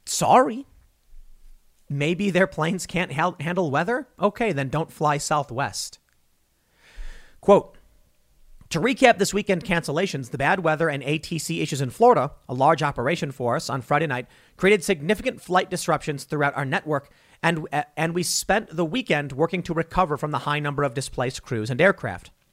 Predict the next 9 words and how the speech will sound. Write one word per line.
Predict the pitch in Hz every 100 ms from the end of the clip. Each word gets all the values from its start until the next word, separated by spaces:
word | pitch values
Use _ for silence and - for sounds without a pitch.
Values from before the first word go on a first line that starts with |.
| _ - - - -
The | 160
issues | 196 269 160
were | 196
not | 185 160 165 -
a | -
result | 196 170 156 165
of |
employee | 151 139 151 143
demonstrations, | 135 127 123 214 220 165 139